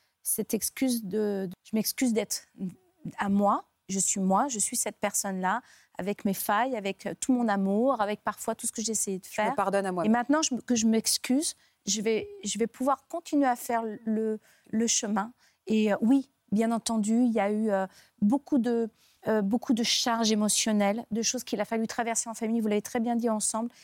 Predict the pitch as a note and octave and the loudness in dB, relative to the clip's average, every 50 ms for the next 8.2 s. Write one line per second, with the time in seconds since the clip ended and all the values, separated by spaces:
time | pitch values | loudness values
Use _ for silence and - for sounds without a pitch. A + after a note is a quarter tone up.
0 | - - _ _ G#3 A3 G3+ A3 G#3 F#3+ - _ _ A3+ A3+ B3 - - B3+ A3+ | -20 -20 _ _ 0 2 2 2 0 -2 -6 _ _ 4 4 4 4 2 2 2
1 | A3+ B3 A#3 - B3+ C4 B3+ A#3 B3 A#3 A3 G#3+ A#3 A#3 - - B3 G#3+ G3 F3 | 2 0 0 0 2 2 2 2 0 0 0 0 0 0 2 2 4 4 4 2
2 | F3+ - _ _ _ _ _ - F#3 F3 G3 E3 F3+ F#3+ F#3 - - - A#3 A3+ | 0 -6 _ _ _ _ _ -2 0 0 0 2 2 0 2 2 2 2 4 4
3 | B3 D4+ - _ - _ - - C#4 C4 - D4 D4 C#4+ - D4+ - C4+ B3 - | 4 2 0 _ -10 _ -2 -2 -2 0 2 2 0 2 2 2 2 2 0 0
4 | - G#3+ G#3 - B3+ D4+ - - - A3+ G#3+ A#3+ B3+ C4 - - - C4 A#3 A#3+ | -2 -2 0 0 0 0 0 -2 -2 -2 -2 0 0 -2 -2 -2 -4 -4 -4 -4
5 | A3 - A3+ G#3 G#3 G#3 A#3+ C#4 - _ _ _ _ - - G3+ F#3 G#3 A#3 A#3+ | -4 -2 -2 0 0 0 -2 -4 -8 _ _ _ _ -6 -2 -2 0 2 2 2
6 | G3+ F3 F#3 - _ - G3 A3+ A3+ A3 - A#3+ A#3+ - - G3+ - - D4 C#4+ | 0 0 -2 -6 _ -4 0 0 0 0 0 -2 -2 -2 -6 -8 -6 -6 -6 -4
7 | - B3+ G#3 A3 B3+ - - G3 G3 G3+ F#3+ G#3 A3+ B3+ - - C4 A#3+ A#3 G#3+ | -2 -2 0 0 -2 0 -2 0 0 0 0 0 -2 -2 -2 -4 -2 -2 -4 -4
8 | G3+ - - - | -4 -8 -8 -6